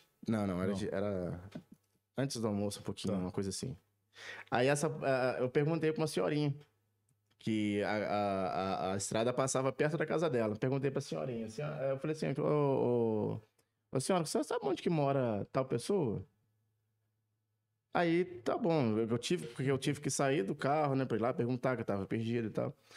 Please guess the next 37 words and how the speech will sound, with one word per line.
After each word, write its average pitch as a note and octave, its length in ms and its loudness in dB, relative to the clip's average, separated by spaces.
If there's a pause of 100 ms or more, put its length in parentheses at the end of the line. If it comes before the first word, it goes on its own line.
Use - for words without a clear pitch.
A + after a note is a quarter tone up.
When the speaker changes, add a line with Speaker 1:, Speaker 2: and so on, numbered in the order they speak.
(240)
Speaker 1:
Ela D3+ 120 0
falou F3 140 2
assim, F3 180 0
não, F#3+ 400 2
eu G#3 80 4
sei, G#3+ 300 6
sei, G3 160 2
ela F3 160 4
mora F3+ 220 4
aqui F#3 100 -2
na F#3+ 120 0
frente. C#3 400 0 (320)
Eu D3+ 120 2
tava E3 120 2
com E3 60 0
a D3+ 40 -10
camisa E3+ 300 2
da F3 80 2
empresa. E3+ 480 2
Ela A#2+ 80 2
falou, A#3 160 -2
você, F4+ 140 -4 (140)
você, D4 220 0 (200)
você - 220 0
trabalha C3 400 0
na, G#2+ 160 0 (140)
na, F#2+ 340 0
na G2 120 -2
Três G2+ 200 -4
Corações? - 300 -2
Eu D#3 140 -2
falei, - 0 -
trabalho A3 540 0
e - 40 -10
tal. C#3+ 380 -2
Eu B2 80 0
falei A#2+ 300 0